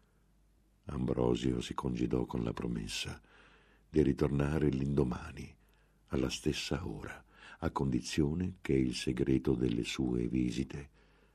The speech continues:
fosse custodito con cura. Poi uscì dalla camera,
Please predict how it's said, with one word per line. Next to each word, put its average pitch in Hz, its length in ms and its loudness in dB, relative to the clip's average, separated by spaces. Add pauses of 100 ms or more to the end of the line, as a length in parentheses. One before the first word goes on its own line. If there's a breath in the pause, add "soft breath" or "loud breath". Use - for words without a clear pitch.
(460 soft breath)
fosse 101 420 -2
custodito 95 800 0
con 73 300 -2
cura. - 580 -10 (640 soft breath)
Poi 67 300 6
uscì 64 420 0
dalla 57 220 -2
camera, - 500 -8